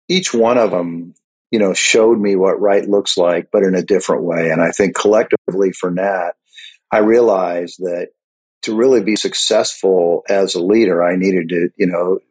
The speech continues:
to take care of myself and my family. You know, I used to tell my subordinates, my troops, and my leaders, "Hey, look, the Army, the military in general, is the worst kind of mistress you're ever gonna have. I mean, she's gonna kick you to the curb for a newer, younger model,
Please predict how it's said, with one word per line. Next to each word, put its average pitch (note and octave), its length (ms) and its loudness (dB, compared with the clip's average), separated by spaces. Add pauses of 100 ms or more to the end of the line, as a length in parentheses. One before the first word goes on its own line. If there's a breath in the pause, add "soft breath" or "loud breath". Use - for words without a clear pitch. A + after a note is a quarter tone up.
(140)
to - 120 -4
take A2+ 300 0
care G#2 260 4
of F2+ 120 -2
myself F2+ 640 0
and B2+ 220 2
my - 140 -4
family. B1+ 480 -10 (580)
You G#2 60 2
know, G#2 80 4
I A2 120 4
used A2+ 220 0
to - 60 -10
tell G#2+ 500 2
my F2 460 -6 (300)
subordinates, A2+ 640 0
my E2+ 120 -6
troops, - 640 0 (140)
and F#2 100 -6
my F#2 140 -2
leaders, F2+ 800 -2 (520)
"Hey, A#2 80 2
look, A#2 300 2
the G#2 140 -2
Army, A2+ 720 -2
the F#2+ 100 -8
military G#2+ 500 2
in D2+ 120 -12
general, F#2 500 0
is F#2 180 -4
the F#2 100 -4
worst A2+ 300 2
kind G2+ 220 -2
of F2 80 -4
mistress F#2 440 -2
you're E2+ 140 0
ever F2 140 -2
gonna D#2+ 260 -10
have. E2+ 280 0
I E2+ 80 -4
mean, F2+ 100 -4
she's G#2+ 220 0
gonna A#2+ 260 2
kick - 280 -2
you G#2 60 0
to F#2+ 80 -2
the E2+ 100 -6
curb G2 460 0
for F2+ 120 -2
a F2 40 -10
newer, F#2 320 0
younger F#2 380 -2
model, F2+ 500 0